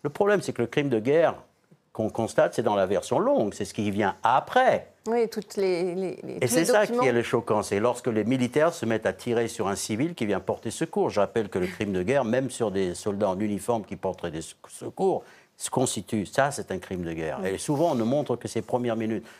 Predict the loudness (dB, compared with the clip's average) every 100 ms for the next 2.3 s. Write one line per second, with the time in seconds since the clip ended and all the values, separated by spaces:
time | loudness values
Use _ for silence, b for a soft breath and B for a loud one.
0 | B -6 -4 -4 -4 -2 0 2 4 2
1 | 2 2 2 0 -2 -2 -2 0 0 0
2 | -4 -10 -8